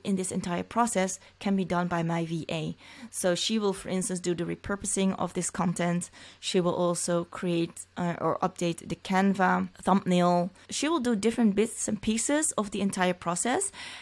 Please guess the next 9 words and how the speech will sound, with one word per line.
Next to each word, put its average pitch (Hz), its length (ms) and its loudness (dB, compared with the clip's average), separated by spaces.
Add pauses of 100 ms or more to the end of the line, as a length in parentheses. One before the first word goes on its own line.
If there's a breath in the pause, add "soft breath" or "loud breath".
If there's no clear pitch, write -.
(220 loud breath)
And 208 400 4
because 226 460 0
I 202 260 4 (100)
am 196 80 4
delegating 220 680 2
it 190 280 0
piece 262 220 -2
by 220 140 2
piece, 214 500 -4